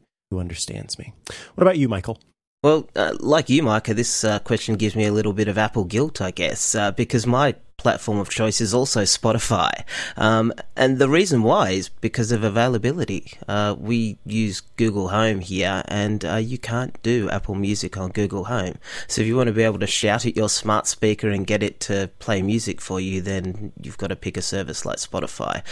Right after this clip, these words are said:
Speaker 2: And so we've slowly transitioned away from Apple Music, and I actually signed up for a premium account last month. Uh, but I actually find this is a real problem for us, uh, because we have an older car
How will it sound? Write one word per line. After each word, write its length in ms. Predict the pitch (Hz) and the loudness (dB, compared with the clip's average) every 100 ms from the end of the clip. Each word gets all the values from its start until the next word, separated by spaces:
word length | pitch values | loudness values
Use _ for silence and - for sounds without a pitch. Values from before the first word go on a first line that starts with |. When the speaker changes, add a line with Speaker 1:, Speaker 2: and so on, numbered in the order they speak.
| - - | -8 -6
Speaker 2:
And 100 | - | 0
so 140 | - 131 | 2 2
we've 100 | 131 | 2
slowly 400 | - 151 180 135 | 2 2 2 2
transitioned 560 | - 104 110 107 107 | 2 0 2 0 0
away 220 | 98 101 110 | 0 2 0
from 220 | - 101 | 0 -2
Apple 240 | 95 95 | -2 -4
Music, 440 | 95 92 95 92 104 | -4 -2 -4 -6 -6
and 220 | 98 98 - | -6 -8 -8
I 80 | 95 | -4
actually 340 | 98 - 101 | -4 -4 -4
signed 300 | 98 98 101 | -2 0 0
up 100 | 98 | -2
for 180 | - - | -4 -4
a 60 | 98 | -4
premium 460 | - 107 95 90 | -2 0 0 -2
account 420 | 90 - 101 95 - - - | -4 -2 -2 -2 -6 -14 -10
last 320 | 95 87 - | -6 -4 -2
month. 520 | 101 101 87 - - - - - - | 0 0 -2 -6 -14 -12 -10 -4 0
Uh, 100 | 117 | 2
but 160 | 147 | 4
I 80 | 170 | 2
actually 220 | - 294 | 0 -2
find 240 | - 160 - | 2 2 2
this 180 | 110 | -2
is 100 | 110 | 0
a 80 | 110 | 2
real 180 | 107 104 | 2 0
problem 360 | - 139 165 165 | 2 0 2 -2
for 220 | - 104 | 0 2
us, 260 | 101 - | 2 0
uh, 80 | 107 | -2
because 320 | 101 117 117 | -2 -2 0
we 80 | 143 | 0
have 160 | 160 104 | 0 2
an 80 | 98 | 2
older 260 | 107 113 | 2 0
car 520 | - - 95 107 185 | -4 -2 -2 -2 -4